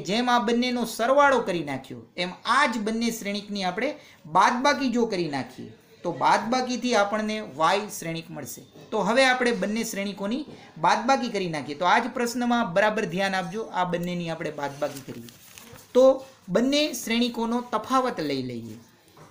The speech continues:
તો હવે એક્સ પ્લસ વાય અને એક્સ માઇનસ વાયનો આપણે તફાવત લઈએ. તો આ બંનેનો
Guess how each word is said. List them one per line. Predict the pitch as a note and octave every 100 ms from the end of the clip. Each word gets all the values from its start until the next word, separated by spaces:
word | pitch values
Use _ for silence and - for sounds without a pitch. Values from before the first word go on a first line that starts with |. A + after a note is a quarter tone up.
| -
તો | - F#3
હવે | F3+ A3 F#3+ F3+ - _ _ _ _ _ _ - _ _ _ _ _ _ _ _ -
એક્સ | E3+ G3 - -
પ્લસ | B3 B3 B3
વાય | B3+ C4+ D4+ C#4+ - - - _ _ _ _ _ _ _ _ _ _ _ _ - - - B3 - - - - _ - _ -
અને | F#3 A#3+ C#4 D4+ D4+ A3
એક્સ | A#3 A#3 A3
માઇનસ | G#3+ A3 G#3+ G#3+
વાયનો | F#3 F#3 F#3+ F#3+ G#3
આપણે | F#3 E3 G3 G#3 -
તફાવત | D#3 - F3+ F3 D3
લઈએ. | B2 A2+ A2+ G#2+ - _ _ _ _ - _ _ _ _ _ E3
તો |
આ | E3
બંનેનો | E3 D#3+ E3+ F3 G#3